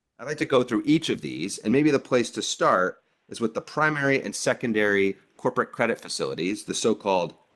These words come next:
P M C C F and S M C C F. These are facilities that were started by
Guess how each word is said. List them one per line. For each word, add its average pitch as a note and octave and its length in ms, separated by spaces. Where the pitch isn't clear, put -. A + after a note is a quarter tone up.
P B2 240
M F#2+ 160
C - 180
C F#2 300
F E2+ 260
and - 180
S C#3 240
M D2+ 300
C - 220
C C#2+ 320
F. - 260
These C#3 180
are D#3 60
facilities B2+ 640
that G#2+ 220
were G2+ 100
started B2 400
by G2 400